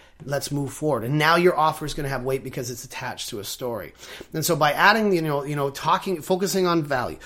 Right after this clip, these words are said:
focusing on opportunity, focusing on your beliefs, focusing on your story,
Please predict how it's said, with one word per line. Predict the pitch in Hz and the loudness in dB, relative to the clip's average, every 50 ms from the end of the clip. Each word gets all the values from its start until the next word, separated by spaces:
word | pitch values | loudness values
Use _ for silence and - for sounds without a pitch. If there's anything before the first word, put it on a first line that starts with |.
| - - - | -18 -20 -18
focusing | - - - 185 156 - 180 - - 180 175 | -4 0 2 2 2 2 0 0 2 2 4
on | 170 | 4
opportunity, | 165 156 147 - 143 - - 170 156 107 | 4 4 2 0 -4 -4 -2 -2 -2 -2
focusing | - - - 175 160 190 170 - 185 180 170 | -2 -2 -4 -2 -2 -2 -2 0 0 0 0
on | 165 165 160 | 2 0 0
your | 160 151 | 0 -2
beliefs, | 127 127 135 135 135 104 - | -2 -4 -4 -4 -4 -4 -6
focusing | - - 165 160 - 175 151 175 175 175 | -6 -6 -6 -6 -6 -4 -2 -2 0 0
on | 170 160 156 | 0 0 0
your | 156 156 | 0 0
story, | 143 - - - - 180 180 175 139 110 98 95 | -2 -2 -2 0 2 2 2 4 2 0 -2 -4